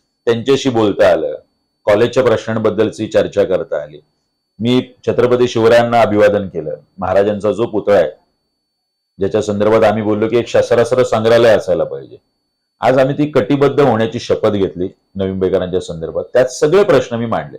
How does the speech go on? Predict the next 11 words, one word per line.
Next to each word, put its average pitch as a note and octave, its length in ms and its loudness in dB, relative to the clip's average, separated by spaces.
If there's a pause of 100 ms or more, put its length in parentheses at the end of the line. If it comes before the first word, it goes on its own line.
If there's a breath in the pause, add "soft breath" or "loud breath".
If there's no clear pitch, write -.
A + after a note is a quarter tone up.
मग G2 80 -10
तो G#2 300 -6 (320)
एलआयजीचा A2 460 2
मुद्दा G2+ 340 0
असेल, G2 220 -2
हा G2 120 0
मुद्दा F#2+ 340 0
असेल, F2+ 200 -6
तो F#2+ 160 -4
मुद्दा E2+ 240 -6
असेल. - 180 -10